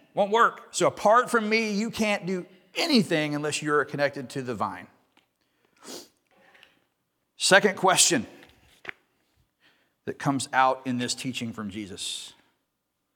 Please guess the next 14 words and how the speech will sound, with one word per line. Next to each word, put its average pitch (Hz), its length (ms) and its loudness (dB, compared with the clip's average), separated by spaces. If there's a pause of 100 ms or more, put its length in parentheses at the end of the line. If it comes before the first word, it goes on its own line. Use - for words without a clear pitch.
(920)
There 80 100 -12
we 78 60 -14
go. - 100 -20 (2250)
The - 60 -14
question 156 420 2
is, 143 580 -2
if - 120 -20
you're 123 80 -6
gonna 127 120 -2
ask 127 300 -4
yourself 113 340 -10
this, 110 360 -16 (600)
are 160 280 4
you 139 580 -4